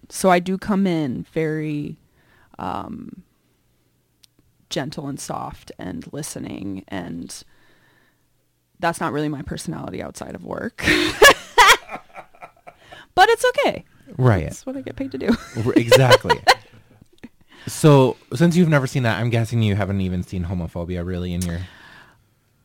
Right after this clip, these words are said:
Speaker 1: I have.
Speaker 2: Oh, you
Speaker 1: Yeah,
Speaker 2: have? Okay.
Speaker 1: I've had, um,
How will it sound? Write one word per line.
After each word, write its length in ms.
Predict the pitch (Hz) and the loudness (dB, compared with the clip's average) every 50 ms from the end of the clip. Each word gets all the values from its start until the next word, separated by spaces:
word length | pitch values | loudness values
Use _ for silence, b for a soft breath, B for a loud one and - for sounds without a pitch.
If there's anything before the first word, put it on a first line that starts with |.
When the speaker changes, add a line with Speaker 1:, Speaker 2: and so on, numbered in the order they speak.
| _ _ _ _ _ | _ _ _ _ _
Speaker 1:
I 140 | - 220 269 | 6 6 8
have. 680 | 302 320 349 349 277 - - - - - - - - - | 8 6 6 6 6 4 2 -2 -2 -6 -16 -18 2 6
Speaker 2:
Oh, 80 | 135 | 8
you 120 | 151 156 131 | 10 10 10
Speaker 1:
Yeah, 300 | 226 254 254 226 208 185 | 10 10 10 10 10 10
Speaker 2:
have? 40 | 160 135 | 8 8
Okay. 40 | 147 | 8
Speaker 1:
I've 220 | 208 233 262 294 320 | 10 10 10 10 8
had, 520 | 277 277 302 302 294 285 285 277 - - | 8 8 8 8 8 8 6 4 2 2
um, 760 | 214 214 208 202 190 185 170 165 160 143 139 143 - - | 4 4 6 6 4 4 2 2 0 -2 -4 -6 -8 -10